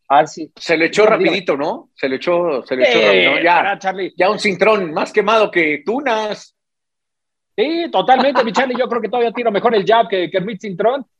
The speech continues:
Speaker 1: pero sirvió
Speaker 2: No,
Speaker 1: como
Speaker 2: sin duda.
Speaker 1: despedida para, <laughs> sirvió como despedida a la, a una plática que detallabas hace, hace poco, mi Charlie, de lo que representó con Oscar de la Hoya y Golden Boy. Tenía un año y medio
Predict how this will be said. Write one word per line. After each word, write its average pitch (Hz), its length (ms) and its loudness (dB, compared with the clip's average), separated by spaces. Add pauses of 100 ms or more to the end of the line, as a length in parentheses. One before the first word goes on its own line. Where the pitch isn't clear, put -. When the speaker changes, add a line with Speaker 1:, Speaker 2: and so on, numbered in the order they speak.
(140)
Speaker 1:
pero 214 180 6
sirvió 254 360 0
Speaker 2:
No, 254 300 2
Speaker 1:
como 294 140 4
Speaker 2:
sin 254 120 2
duda. 233 120 4
Speaker 1:
despedida 254 560 2
para, 214 340 0 (500)
<laughs> - 840 -6
sirvió 247 240 -2
como 330 160 -4
despedida 277 480 0
a - 20 0
la, 220 180 0 (460)
a 190 40 -4
una 277 200 -4
plática 254 320 0
que 208 120 -8
detallabas 202 480 -4
hace, 233 280 -4
hace 202 220 -2
poco, 214 240 -2
mi 214 60 -6
Charlie, 214 360 0 (240)
de 151 100 0
lo 185 100 4
que 202 80 2
representó 190 540 0
con 208 220 -2
Oscar 208 280 -2
de 180 100 -2
la 170 80 2
Hoya 196 180 0
y 170 40 -4
Golden 175 320 -4
Boy. 165 180 -4
Tenía 214 340 -4
un 220 160 -4
año 220 180 -2
y 196 40 0
medio 220 460 -2